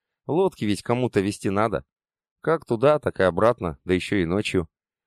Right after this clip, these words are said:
А для этого хорошие познания в морском деле требуются. Вот навигатор Хасан их и применил, доставив разведку именно туда,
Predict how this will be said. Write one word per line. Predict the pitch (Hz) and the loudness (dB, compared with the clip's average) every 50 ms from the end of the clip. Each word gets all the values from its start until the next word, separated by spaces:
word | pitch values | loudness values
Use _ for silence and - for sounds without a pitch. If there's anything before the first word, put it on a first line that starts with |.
| _ _ _ _ _ _ | _ _ _ _ _ _
А | - 110 113 | 0 0 2
для | 113 131 147 | 4 4 4
этого | 175 175 - 156 147 131 110 | 4 4 2 4 4 4 4
хорошие | - 131 135 147 143 - - 131 123 | 4 2 2 2 2 2 0 0 2
познания | - 117 110 104 123 131 139 139 139 127 | 2 0 0 0 -2 -2 0 0 0 0
в | 110 104 | 2 0
морском | 104 98 - - 127 131 | -2 -2 -2 -4 -4 -4
деле | 110 92 101 104 113 | 0 0 0 0 0
требуются. | 107 104 95 85 76 76 71 - - 69 69 _ _ _ _ _ _ _ _ _ - | 2 2 2 2 2 0 -2 -4 -6 -12 -14 _ _ _ _ _ _ _ _ _ -4
Вот | 76 92 123 180 190 - | 0 2 2 2 2 0
навигатор | 185 160 139 131 110 117 143 165 - 147 120 | -2 2 2 2 2 2 0 2 2 -2 -2
Хасан | - - 107 - - 131 151 160 139 - - | 0 -2 -2 0 0 -2 -2 -2 -4 -6 -4
их | - 143 160 - | -4 -4 -2 -2
и | 143 123 | -4 -2
применил, | - 117 107 98 92 90 92 98 107 107 107 _ _ _ _ | 0 0 0 0 0 0 0 0 -2 -2 -4 _ _ _ _
доставив | - 87 101 101 - - 107 101 92 87 | -2 -2 -2 -2 0 0 2 2 2 2
разведку | 101 98 92 95 110 135 151 - - 104 101 | 0 -2 -2 0 0 0 0 0 -2 -4 -2
именно | - 117 107 101 95 95 92 - | -2 -2 -2 -2 -2 -2 -4 -4
туда, | - 95 95 127 147 160 156 | -4 -4 -2 -2 -2 -2 -4